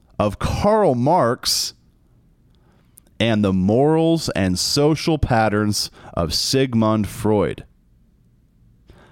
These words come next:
Higher education remains in utter ignorance of the mystery of mankind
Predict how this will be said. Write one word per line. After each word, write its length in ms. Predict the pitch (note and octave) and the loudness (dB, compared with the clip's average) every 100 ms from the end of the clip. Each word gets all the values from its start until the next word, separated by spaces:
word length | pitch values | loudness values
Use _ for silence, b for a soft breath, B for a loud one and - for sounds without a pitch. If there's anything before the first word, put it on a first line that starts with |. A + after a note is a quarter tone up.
| b _ b b - | b _ b b -6
Higher 340 | G2 A2 A#2 | -2 0 2
education 680 | A#2+ B2 - G#2+ G#2 - G#2+ | 2 0 0 0 0 0 0
remains 460 | G2 F2 E2+ F2+ | 0 2 2 0
in 160 | E2 C#2+ D#2 | -2 -4 -2
utter 240 | F2+ A#2+ | 0 0
ignorance 520 | G#2 F#2+ F#2+ F#2+ F#2+ | 0 0 0 0 -2
of 180 | - D#2+ | -4 -4
the 80 | D2 | -2
mystery 480 | D2+ F2+ - B2 A#2+ | 0 -2 -2 0 0
of 80 | A2 | 0
mankind 720 | G#2 G#2 G#2 G2 F2+ E2+ E2 | 0 0 -2 -2 0 -2 -4